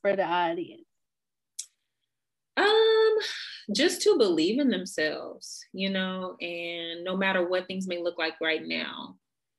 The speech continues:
Speaker 2: God still has his hand on them. There's a scripture in Hebrews, I cannot remember the chapter, but it talks about God saying,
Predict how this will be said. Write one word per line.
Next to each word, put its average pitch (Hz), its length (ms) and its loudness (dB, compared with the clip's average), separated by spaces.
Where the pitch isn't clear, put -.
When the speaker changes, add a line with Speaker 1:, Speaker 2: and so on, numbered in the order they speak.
Speaker 2:
God 170 540 2
still 160 460 0
has 147 240 -4
his 131 180 -10
hand 147 300 -6
on 151 200 -12
them. 151 300 -12
There's 190 200 2
a 240 60 -2
scripture - 420 -2
in 156 200 -4
Hebrews, 160 920 -4
I - 60 -6
cannot - 320 0
remember 175 300 0
the 151 120 -2
chapter, 160 640 -2
but 160 180 2
it 151 240 4
talks 160 240 -6
about 156 460 -2
God 147 240 2
saying, 151 280 -2